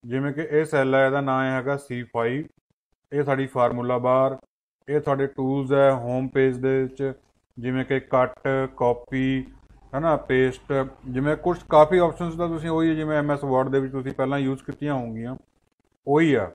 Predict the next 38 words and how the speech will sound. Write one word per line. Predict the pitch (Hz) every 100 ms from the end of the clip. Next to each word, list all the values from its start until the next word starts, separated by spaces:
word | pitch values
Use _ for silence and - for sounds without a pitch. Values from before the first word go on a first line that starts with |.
| _ _ _ _
ਬਾਕੀ | 107 117 -
different | 151 151 156 156
ਆ, | 151
ਦੇਖੋ | 151 143 147
Excel | 135 151 143
ਦੇ |
ਵਿੱਚ | 143 139
formula | - 127 131 131 131
ਹਨ, | 139 131
ਅਸੀਂ | 135
ਕਿਵੇਂ | 139 131 131
ਕੰਮ | 131 123
ਕਰਨਾ | 123 123 120 123
ਇਹਦੇ | 127 127
'ਚ, | - 123 - _ _ -
data | 123 123
entry | 127 123 117 123
ਵਗੈਰਾ | 123 120 120
ਜਾਂ | 120
ਹੋਰ | 120 120
ਕਿਵੇਂ | - 135 143
ਕਰਨਾ | 127 113 120
ਹੈ, | 139 _ _ _ _ _ -
ਉਹ | 185 190
step | 190 185 170
by | 170
step | 175 160 156
ਥੋੜ੍ਹਾ | 160 165
ਥੋੜ੍ਹਾ | 160 165
ਮੈਂ | 165
ਤੁਹਾਨੂੰ | 160 156
ਜ਼ਰੂਰ | 147 165
ਦੱਸਾਂਗਾ | 147 - 110 104
ਇਹਦੇ | 104
ਵਿੱਚ, | 104 -
ਠੀਕ | 160 180
ਹੈ |
ਜੀ। | 180 120